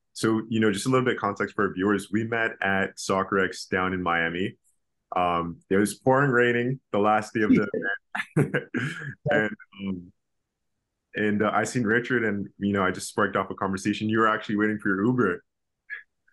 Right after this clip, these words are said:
Speaker 2: Indeed. That was, uh, so it was, it was a pretty productive wait,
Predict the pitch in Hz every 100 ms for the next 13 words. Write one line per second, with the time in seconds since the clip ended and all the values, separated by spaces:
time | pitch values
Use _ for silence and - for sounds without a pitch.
0 | _ _ _ _ _ _ _ _ _ -
1 | 185 175 190 160 147 151 165 175 175 160
2 | 147 175 165 170 175 175 165 170 165 160
3 | - 175 175 165 147 - 160 139 147 135
4 | 143 -